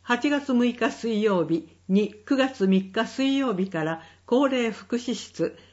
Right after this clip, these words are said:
電話七二七九五零五、ファックス七二七三五三九。パワープレート講習会。対象、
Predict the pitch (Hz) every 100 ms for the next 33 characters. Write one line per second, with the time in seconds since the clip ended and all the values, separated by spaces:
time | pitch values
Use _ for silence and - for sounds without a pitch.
0 | _ 165 196 202 190 190 - - 196 202
1 | 226 254 262 247 220 220 202 208 196 226
2 | 233 208 196 165 190 196 185 175 165 -
3 | - - 240 - 202 196 175 185 196 202
4 | 196 185 175 185 175 180 - 208 202 202
5 | 175 156 208 208 202 185 165 151 - _
6 | _ _ _ _ _ _ _ _ _ _
7 | _ - 233 277 294 285 254 247 247 226
8 | 220 214 233 - 185 - 147 143 - -
9 | _ - _ - 254 277 - 220 208 196